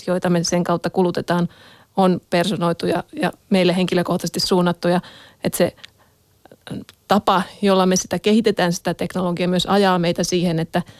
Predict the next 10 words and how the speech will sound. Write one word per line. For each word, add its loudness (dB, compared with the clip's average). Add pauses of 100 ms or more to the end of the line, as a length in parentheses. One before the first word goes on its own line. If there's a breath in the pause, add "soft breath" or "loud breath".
(300 loud breath)
että -4
me -2 (240)
kulutamme 2
sitä -4
niin -6
kuin -2 (280)
yksilöinä 2 (440 soft breath)
ja 0
yksilöllisesti -2 (540 soft breath)
usein -2